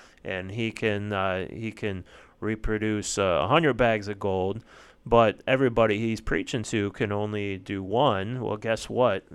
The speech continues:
You know, all it takes is a hundred people in his audience to do one, and they're, they're matching what he's doing. Um, and he's got a lot more than a hundred people, <laughs> you know, around him. And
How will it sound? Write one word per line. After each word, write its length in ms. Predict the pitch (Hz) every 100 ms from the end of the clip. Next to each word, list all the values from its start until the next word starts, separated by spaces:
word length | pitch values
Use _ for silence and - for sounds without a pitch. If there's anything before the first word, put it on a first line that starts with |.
| -
You 160 | 113
know, 80 | 98
all 220 | 92 110
it 80 | 101
takes 260 | - 120 117
is 140 | 104
a 100 | 92
hundred 320 | 110 127 110
people 380 | 95 131 120 107
in 80 | 104
his 160 | 98 98
audience 520 | 110 127 98 95 -
to 120 | 95
do 160 | 95 98
one, 400 | 104 120 107 101
and 160 | 98
they're, 280 | 98 101 101 101
they're 160 | - 101
matching 460 | 101 104 113 101 104
what 180 | 101
he's 240 | 98 113 113
doing. 380 | 104 92 87 98 - - - - -
Um, 460 | 92 87 90 92 -
and 280 | 98 95 98
he's 160 | 92
got 200 | - 95
a 60 | 98
lot 180 | 104 107
more 160 | 113
than 120 | 101
a 60 | 104
hundred 220 | 123 120
people, 500 | - 151 117 107 101 - -
<laughs> 180 | 175 -
you 120 | 147
know, 160 | 113 98
around 320 | 104 117 110
him. 140 | 101
And 100 | 104